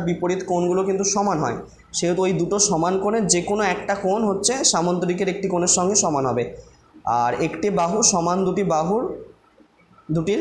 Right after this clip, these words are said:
একটির অর্ধেক হবে, মানে সমান যে দুটো বাহু থাকবে না, তার একটি বাহুর অর্ধেক হবে সামান্তরিকের।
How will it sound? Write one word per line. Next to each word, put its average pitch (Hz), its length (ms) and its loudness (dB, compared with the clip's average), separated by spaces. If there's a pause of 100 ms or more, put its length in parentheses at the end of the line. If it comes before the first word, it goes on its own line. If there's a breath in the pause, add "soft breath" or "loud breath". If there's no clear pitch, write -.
(100)
একটির 190 280 0
অর্ধেক 156 400 2
হবে, 107 180 -2 (180)
মানে 151 240 2 (240)
সমান 170 360 2
যে 208 100 2
দুটো 208 200 0
বাহু 180 260 0
থাকবে 233 260 0
না, 196 120 0
তার 165 200 0 (640)
একটি 175 220 -4
বাহুর 202 240 2
অর্ধেক 165 400 0
হবে 107 180 -2 (140)
সামান্তরিকের। 127 640 -2